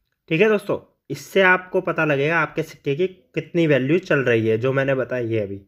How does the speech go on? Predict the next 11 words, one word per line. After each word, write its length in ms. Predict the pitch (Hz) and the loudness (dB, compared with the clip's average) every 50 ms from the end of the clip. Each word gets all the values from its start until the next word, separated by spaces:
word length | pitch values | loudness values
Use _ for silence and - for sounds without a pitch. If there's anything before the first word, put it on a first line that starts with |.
| _ _ _ _ _ _ _ _ _ _ _ _ _ _ _ _ _ _ _ _ - | _ _ _ _ _ _ _ _ _ _ _ _ _ _ _ _ _ _ _ _ 2
तो 180 | 135 139 139 | 4 4 4
अब 340 | 135 123 123 - - _ _ _ _ _ _ _ _ - | 4 2 -4 -10 -16 _ _ _ _ _ _ _ _ -4
मेरी 240 | 131 131 131 135 135 | 0 2 4 4 4
वीडियो 340 | 127 127 127 127 143 151 151 | 2 0 0 2 2 2 4
आपने 280 | 147 143 147 151 151 147 | 2 2 0 0 0 0
लास्ट 300 | 135 123 120 117 - - | 2 0 0 -2 -2 -4
तक 100 | 156 139 | -4 -2
देखी, 300 | 135 139 135 135 147 143 | 0 -2 0 2 0 0
उसके 220 | 143 143 - 151 | 0 0 -4 -2
लिए 140 | 131 135 131 | -2 0 0
धन्यवाद। 580 | 127 - 120 123 131 139 151 180 - - - | 0 0 0 2 2 2 2 0 -2 -6 -16